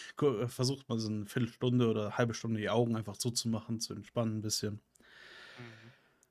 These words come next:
Speaker 1: Ja, und bin dann irgendwann um sieben Uhr morgens da angekommen, ne, völlig <laughs> fertig mit der Welt, also auch komplett.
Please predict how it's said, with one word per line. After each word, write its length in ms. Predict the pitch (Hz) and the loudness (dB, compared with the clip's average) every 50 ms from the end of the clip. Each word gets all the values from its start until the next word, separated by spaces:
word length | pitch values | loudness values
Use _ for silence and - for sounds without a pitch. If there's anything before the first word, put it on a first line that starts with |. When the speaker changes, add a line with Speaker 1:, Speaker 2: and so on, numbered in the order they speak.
| _ _ _ _ _ _ 165 | _ _ _ _ _ _ 10
Speaker 1:
Ja, 120 | 180 170 | 12 12
und 100 | 135 113 | 12 10
bin 80 | 120 120 | 10 10
dann 100 | 120 123 | 10 10
irgendwann 280 | 127 139 143 139 135 135 | 8 8 8 8 8 8
um 140 | 123 123 117 | 8 6 6
sieben 440 | 107 110 104 120 139 156 160 156 135 | 6 4 4 4 4 4 4 2 2
Uhr 140 | 95 107 113 | 2 2 2
morgens 580 | 110 107 113 120 127 123 117 123 113 - - | 2 4 6 8 8 8 6 4 2 2 2
da 140 | - 101 78 | 0 0 0
angekommen, 800 | 110 120 127 123 120 117 - - 123 120 113 117 113 113 113 - _ _ _ _ _ _ _ _ _ _ _ _ _ _ | 4 4 6 6 4 2 2 4 4 6 6 6 4 4 0 -6 _ _ _ _ _ _ _ _ _ _ _ _ _ _
ne, 320 | 127 123 131 139 143 139 - | 2 4 4 6 4 4 2
völlig 640 | - - - - - 156 143 156 160 147 127 - - | -2 -6 -8 0 2 4 4 6 4 4 2 2 2
<laughs> 20 | |
fertig 600 | - 165 143 151 143 139 135 127 - - - - - - _ _ _ _ _ _ _ _ _ | 6 8 8 8 8 8 8 10 12 10 10 8 6 -2 _ _ _ _ _ _ _ _ _
mit 220 | 180 151 - - | 4 4 6 8
der 160 | 151 127 123 | 6 6 8
Welt, 340 | 127 123 127 135 143 143 139 | 6 4 4 4 4 2 2
also 260 | 127 131 135 131 127 120 | 0 0 2 4 4 4
auch 220 | 123 123 123 - | 2 2 0 0
komplett. 600 | - 147 139 139 135 - 135 131 131 131 - - | 4 4 4 4 2 2 4 4 4 2 0 -8